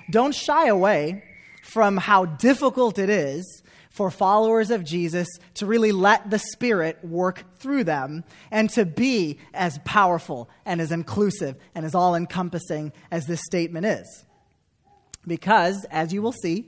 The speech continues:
throughout the book of Acts, the Holy Spirit gets some resistance, which, which is to say,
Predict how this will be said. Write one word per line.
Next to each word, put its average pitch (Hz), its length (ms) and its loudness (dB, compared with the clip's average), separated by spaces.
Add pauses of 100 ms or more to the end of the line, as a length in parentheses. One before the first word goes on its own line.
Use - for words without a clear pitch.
(120)
throughout 147 280 -6
the 156 40 -10
book 156 180 -10
of 156 100 -8
Acts, 139 240 -10 (340)
the 180 100 0
Holy 214 220 4
Spirit 190 400 -2 (140)
gets 196 200 -2
some 180 220 0
resistance, 139 720 -8 (840)
which, 175 320 -2
which 190 340 -6
is 180 140 -2
to 156 180 -4
say, 160 460 0